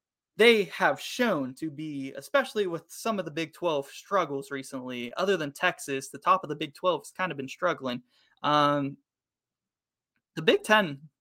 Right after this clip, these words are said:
might, might be considered one of the best conferences. We'll see how they do in March, but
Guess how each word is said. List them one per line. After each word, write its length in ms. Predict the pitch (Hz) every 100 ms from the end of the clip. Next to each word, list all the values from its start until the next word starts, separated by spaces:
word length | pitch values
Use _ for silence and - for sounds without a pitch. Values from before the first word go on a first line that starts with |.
| _ _ _ 285 294
might, 380 | 262 302 415 -
might 200 | 277 415
be 100 | 294
considered 480 | 285 247 262 226 190
one 120 | 190
of 60 | 165
the 80 |
best 240 | 151 151 -
conferences. 580 | 151 143 131 - 123 170
We'll 80 |
see 160 | 208 233
how 140 | 220
they 120 | 202 175
do 180 | 170
in 100 | 151
March, 400 | 139 135 120 - -
but 220 | 123